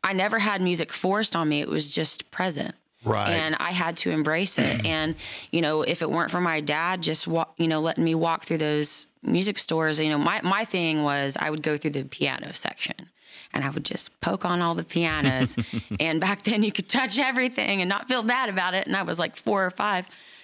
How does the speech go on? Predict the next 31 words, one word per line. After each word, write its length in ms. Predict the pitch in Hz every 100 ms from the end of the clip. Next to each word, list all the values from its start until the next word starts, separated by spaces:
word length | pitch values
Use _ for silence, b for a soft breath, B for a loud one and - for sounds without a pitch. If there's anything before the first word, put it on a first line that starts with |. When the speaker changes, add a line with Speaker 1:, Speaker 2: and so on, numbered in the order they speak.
| B _ -
Speaker 1:
And 520 | 196 190 185 180 - - _
I 100 | 190
think 200 | - 202
that's 240 | 180 -
why, 500 | 185 185 180 170 170 -
you 120 | 175
know, 180 | 165 156
still 300 | - 185 175
today, 440 | 165 156 156 170
like, 360 | 151 143 - - _ -
um, 380 | 71 - - - - _ -
<laughs> 80 | - 165 B B B -
not 200 | 175 160
many 240 | 170 175
know, 280 | 170 208 185
but, 280 | 160 147 -
you 80 | 156
know, 220 | 151 147
the 100 | 147
piano 380 | - 170 175 151
is 100 | 143
my 140 | 143
primary 400 | - 165 156 139
instrument 680 | - 190 214 - 151 143 -
when 160 | 156 147
it 120 | -
comes 400 | - 151 147 -
to 140 | - 143
anything 360 | 160 147 - 139
that 140 | -
I 140 | -